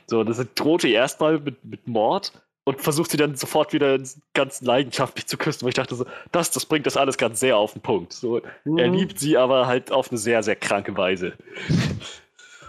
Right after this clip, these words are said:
Speaker 2: Aber auch sie, wie sie dann irgendwie einfach, „Ja, ich brauch halt irgendwie so eine, so eine Family, irgendwie so für mein Image, dann, dann gehe ich halt zu dem Typen wieder zurück.“ So.
Speaker 1: <laughs> Ja.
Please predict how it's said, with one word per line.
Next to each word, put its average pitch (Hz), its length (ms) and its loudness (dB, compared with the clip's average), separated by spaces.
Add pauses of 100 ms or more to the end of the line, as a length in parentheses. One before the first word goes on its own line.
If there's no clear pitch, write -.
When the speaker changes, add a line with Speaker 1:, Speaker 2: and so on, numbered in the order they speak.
(1300)
Speaker 2:
Aber - 140 -4
auch 156 120 4
sie, 135 320 0
wie 120 60 2
sie 113 120 2
dann 113 140 2
irgendwie 110 220 2
einfach, 113 320 0 (260)
„Ja, 117 220 4
ich 131 80 -2
brauch 139 220 2
halt 131 120 2
irgendwie 127 220 0
so 120 100 -2
eine, 120 320 0 (280)
so 113 140 -2
eine 113 100 2
Family, 131 680 2
irgendwie 123 300 2
so 117 180 0
für 113 140 0
mein 110 260 2
Image, 147 340 2
dann, 117 280 0
dann 110 160 0
gehe 127 160 4
ich 143 80 -2
halt 135 120 0
zu 123 100 -6
dem 110 120 -2
Typen 113 220 -4
wieder 113 160 2
zurück.“ 110 420 2
So. 104 240 -2
Speaker 1:
<laughs> - 440 0
Ja. 208 280 0